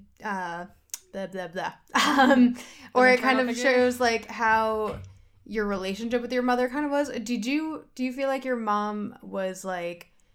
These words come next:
Speaker 1: very impulsive or, like, would get angry really quick, or maybe she was competitive or, like, jealous in a way?
Speaker 2: Um, I
Speaker 1: <clears throat>
Speaker 2: would say that she was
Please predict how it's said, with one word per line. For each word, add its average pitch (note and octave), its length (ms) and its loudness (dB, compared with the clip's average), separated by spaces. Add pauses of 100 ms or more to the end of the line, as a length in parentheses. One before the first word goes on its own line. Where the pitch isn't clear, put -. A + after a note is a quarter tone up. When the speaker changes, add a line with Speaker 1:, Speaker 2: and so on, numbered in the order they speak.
(240)
Speaker 1:
very G3 640 -4
impulsive F#3+ 1040 -4
or, F#3 180 -8
like, F3 300 -12
would G3+ 160 -8
get - 260 -10
angry A3+ 380 0
really A3+ 300 0
quick, A3 540 -4
or F3 260 -4
maybe F3+ 200 -10
she F#3+ 100 -18
was F#3 100 -14
competitive A#3 760 -6
or, E3 80 -8
like, F3 300 -16
jealous A3 440 -4
in A3+ 60 -6
a G#3+ 60 -8
way? G#3+ 640 -8
Speaker 2:
Um, E4+ 640 -4 (1800)
I D#4+ 120 -4
Speaker 1:
<clears throat> G4+ 40 -4
Speaker 2:
would D#4 300 2
say E4 360 -2
that D4 300 -8
she C#4 220 -10
was C4 280 -8